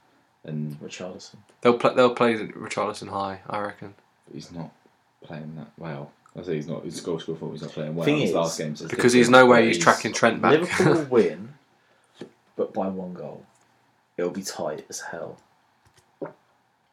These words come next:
Speaker 2: It won't, I know, obviously, you expect them to run over Everton. It's either gonna go one or two ways. Liverpool are gonna win by a very small margin, or they're gonna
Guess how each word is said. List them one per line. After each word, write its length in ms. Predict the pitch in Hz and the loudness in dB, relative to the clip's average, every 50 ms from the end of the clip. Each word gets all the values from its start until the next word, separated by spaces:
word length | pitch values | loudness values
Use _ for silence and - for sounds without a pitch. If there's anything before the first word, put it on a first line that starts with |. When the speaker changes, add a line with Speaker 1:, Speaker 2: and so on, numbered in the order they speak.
| _ _ - | _ _ -4
Speaker 2:
It 80 | 104 110 | 0 2
won't, 260 | 117 117 113 - - | 4 4 4 2 0
I 60 | 123 | 0
know, 280 | 127 139 131 123 117 110 | 0 2 4 4 4 4
obviously, 340 | 107 101 - - - 104 | 2 0 -6 -8 -6 -4
you 100 | 98 95 | -4 -4
expect 400 | 87 - - - - - - - | -4 -6 -4 -2 -2 -2 -2 -4
them 100 | 92 90 | -10 -12
to 100 | - 92 87 | -12 -8 -4
run 180 | 90 90 87 87 85 85 85 | -2 -2 0 0 -2 -4 -6
over 120 | 82 82 78 | -6 -4 -6
Everton. 260 | 76 - 85 82 - - - - | -6 -6 -6 -10 -12 -12 -12 -6
It's 100 | 131 - | 2 4
either 140 | 156 143 151 | 6 6 6
gonna 140 | 160 151 151 | 6 6 6
go 80 | 139 | 8
one 120 | 135 135 123 | 8 6 6
or 60 | 120 | 4
two 160 | - 117 104 | 2 0 0
ways. 320 | 95 90 82 82 85 - - - - - _ _ - | 0 0 -2 -4 -6 -10 -16 -20 -20 -20 _ _ -4
Liverpool 360 | 117 131 143 139 147 139 135 | -2 -2 0 0 0 0 2
are 40 | 127 | 2
gonna 160 | 131 120 113 | 2 2 2
win 300 | 113 110 113 107 - - - _ _ _ - | 4 2 2 0 -2 -4 -12 _ _ _ -2
by 160 | 110 104 104 | 0 0 0
a 160 | 104 104 98 | 0 -2 -6
very 340 | 101 - - 117 110 107 107 | -8 -6 -4 -2 0 0 0
small 240 | 104 - - 104 98 | -2 -4 -4 -2 -2
margin, 420 | 98 98 95 95 92 92 - - - | 0 0 0 0 -2 -4 -8 -8 -8
or 180 | - 92 92 | -8 -8 -6
they're 100 | 87 87 | -8 -8
gonna 240 | 87 90 87 82 - | -8 -8 -10 -12 -10